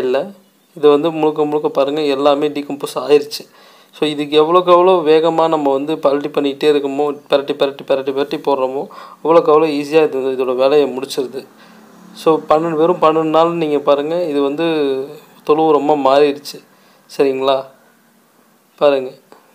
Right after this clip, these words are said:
எல்லா பக்கமும் பாருங்க, ஈவனா எல்லா பக்கமும் நாங்க பெரட்டி போட்டிருக்கோம். அதனால வந்து எல்லா பக்கமும் எங்களுக்கு வந்து பாருங்க, எவ்வளவு சீக்கிரமா அது வந்து தொழு உரமா மாறிடுச்சு. எவ்வளோக்கு எவ்வளோ உங்களுக்கு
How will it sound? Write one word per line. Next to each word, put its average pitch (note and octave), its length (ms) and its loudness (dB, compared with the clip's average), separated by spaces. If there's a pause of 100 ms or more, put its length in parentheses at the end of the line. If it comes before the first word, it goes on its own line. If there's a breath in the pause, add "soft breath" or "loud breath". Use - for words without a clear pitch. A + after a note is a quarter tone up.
(1200 soft breath)
எல்லா D#3+ 140 6
பக்கமும் D#3+ 460 0
பாருங்க, C3 260 -4
ஈவனா D#3 260 0 (100)
எல்லா D3 140 4
பக்கமும் D3 360 -2
நாங்க C3+ 180 -2
பெரட்டி C3+ 200 -6
போட்டிருக்கோம். C#3+ 520 -6
அதனால C#3 280 0
வந்து D3 280 -4
எல்லா D3+ 160 4
பக்கமும் D#3 480 -4
எங்களுக்கு C#3 340 -4
வந்து D#3 220 -8
பாருங்க, D3 340 -8 (1200 soft breath)
எவ்வளவு C#3+ 720 2 (120)
சீக்கிரமா D#3+ 400 -2
அது C#3+ 120 -2
வந்து C3+ 240 -4 (600 soft breath)
தொழு D3 260 4
உரமா C#3 320 0
மாறிடுச்சு. C3 260 -4 (120)
எவ்வளோக்கு D#3+ 340 2
எவ்வளோ F3 200 4
உங்களுக்கு C#3+ 280 -2